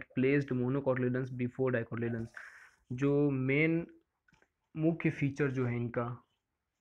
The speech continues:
classification का, angular और प्लांटर की classification का जो मेन कैरेक्ट-, feature जो है वो,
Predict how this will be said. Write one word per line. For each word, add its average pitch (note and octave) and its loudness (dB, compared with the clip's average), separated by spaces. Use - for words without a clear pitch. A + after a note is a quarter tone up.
classification B2+ 0
का, B2 -2
angular B2+ 2
और C3 -2
प्लांटर B2 -2
की C3+ -6
classification B2 -4
का C3 -4
जो C3+ -2
मेन C3 0
कैरेक्ट-, B2+ -4
feature B2+ -2
जो B2+ -2
है B2+ 0
वो, C3+ -4